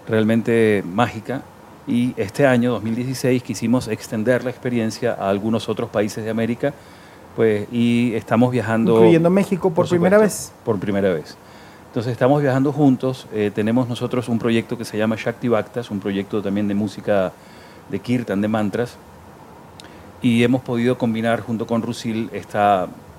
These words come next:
Speaker 1: esta aventura, esta gira, ¿ves?
Speaker 2: Claro.
Speaker 1: Y bueno, por eso hoy estamos aquí contigo.
Speaker 2: A ver, vamos a hablar para la gente que normalmente no tiene, pues, la idea de un mantra. ¿Qué, cómo puedes definir qué es un mantra para la gente que no tiene la costumbre de la meditación?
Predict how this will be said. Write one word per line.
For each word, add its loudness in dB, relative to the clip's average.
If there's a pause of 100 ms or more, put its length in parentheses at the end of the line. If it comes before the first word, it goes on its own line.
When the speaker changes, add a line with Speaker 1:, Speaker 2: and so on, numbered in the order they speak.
(100)
Speaker 1:
esta -4
aventura, -4
esta -10
gira, -8
¿ves? -10
Speaker 2:
Claro. -8
Speaker 1:
Y -4
bueno, -4 (260)
por -6
eso -6
hoy -4
estamos -4
aquí -8
contigo. -10 (260)
Speaker 2:
A 4
ver, 6
vamos -2
a 4
hablar 0
para 0
la -2
gente -2
que 2 (220)
normalmente 0
no -2
tiene, -2 (840)
pues, -4
la 4
idea 4
de 4
un 2
mantra. 0
¿Qué, -2
cómo -2
puedes 2
definir -2
qué -2
es -2
un -2
mantra -2
para -2
la -4
gente -4
que -4
no -2
tiene -2
la -2
costumbre -4
de 0
la 0
meditación? -6